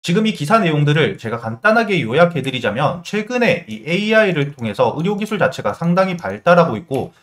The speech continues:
특히 암 관련 진단 쪽에서는 의료인들을 대처할 수 있을 만큼의 확실한 정확도와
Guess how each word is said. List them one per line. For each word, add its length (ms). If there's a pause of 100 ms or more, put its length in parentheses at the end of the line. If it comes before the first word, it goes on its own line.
(240)
특히 440 (160)
암 420
관련 560
진단 640
쪽에서는 720
의료인들을 600
대처할 500
수 100
있을 180
만큼의 480
확실한 460
정확도와 800